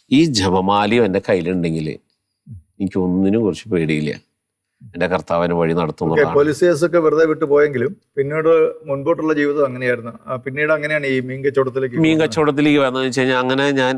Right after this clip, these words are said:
Speaker 1: ആത്മീയമായിട്ട് ഇങ്ങനെ പോണ സമയത്ത് ഒരു കൂട്ടായ്മയായിട്ട് ബന്ധപ്പെട്ടു. ഒല്ലൂർ അസിസി പ്രയർ ടീം എന്ന് പറഞ്ഞിട്ട് എന്നെ ഒരു വ്യക്തി അതിലേക്ക്, "നീ ഇങ്ങനെ ഒറ്റ വ്യക്തിപരമായിട്ട് നടന്നിട്ട് കാര്യമില്ല, കൂട്ടായ്മയായിട്ട് ബന്ധപ്പെട്ട് അങ്ങനെ നടക്കാൻ" പറഞ്ഞു.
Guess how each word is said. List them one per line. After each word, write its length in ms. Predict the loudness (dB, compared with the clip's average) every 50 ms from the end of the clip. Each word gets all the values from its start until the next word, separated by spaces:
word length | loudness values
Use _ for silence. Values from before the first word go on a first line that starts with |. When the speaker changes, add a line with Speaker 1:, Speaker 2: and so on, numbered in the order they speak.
| -2 -2
Speaker 1:
ആത്മീയമായിട്ട് 560 | 0 0 2 0 0 0 0 0 2 2 0
ഇങ്ങനെ 160 | 0 0 0 2
പോണ 140 | 2 0 0
സമയത്ത് 280 | 0 0 0 2 2
ഒരു 380 | 2 2 2 2 0 -2 -6 -6
കൂട്ടായ്മയായിട്ട് 640 | 0 0 0 2 2 0 0 0 0 0 0 0 0
ബന്ധപ്പെട്ടു. 600 | 0 0 0 0 0 0 0 0 -2 -4 -8 -4 -2
ഒല്ലൂർ 320 | 0 2 4 4 4 4
അസിസി 500 | 4 2 2 0 0 0 0 2 2 0 0 0 0
പ്രയർ 240 | 0 0 0 -2 -4 -4 -4
ടീം 180 | -2 0 0
എന്ന് 120 | 0 2 2
പറഞ്ഞിട്ട് 420 | 0 0 0 -2 -6 -6 -6 -8 -8 -8 _ _ _ -20 -20 -20 -20 _ _
എന്നെ 140 | 0 2 2
ഒരു 80 | 4 4
വ്യക്തി 300 | 2 2 0 0 0 0
അതിലേക്ക്, 500 | 2 2 2 2 0 0 0 -2 -4 -4 -4 -10 _ _ -20 -20 _ _ -2
"നീ 60 | 0
ഇങ്ങനെ 260 | 2 2 2 2 2
ഒറ്റ 280 | 0 0 -2 -2 0 0
വ്യക്തിപരമായിട്ട് 880 | 2 2 2 2 0 _ 0 0 2 2 2 2 2 2 0 0 2 2
നടന്നിട്ട് 340 | 2 2 0 0 0 0
കാര്യമില്ല, 500 | 0 2 2 2 2 0 0 0 0 -2
കൂട്ടായ്മയായിട്ട് 640 | -4 -4 -6 -6 -2 -2 -2 0 0 0 0 0 0 0
ബന്ധപ്പെട്ട് 560 | 0 -2 0 -2 -2 -2 -2 -6 -4 _ -4
അങ്ങനെ 280 | -4 -2 -2 -2 -2 -2
നടക്കാൻ" 240 | -2 -4 -6 -4 -4
പറഞ്ഞു. 220 | -4 -6 -6 -10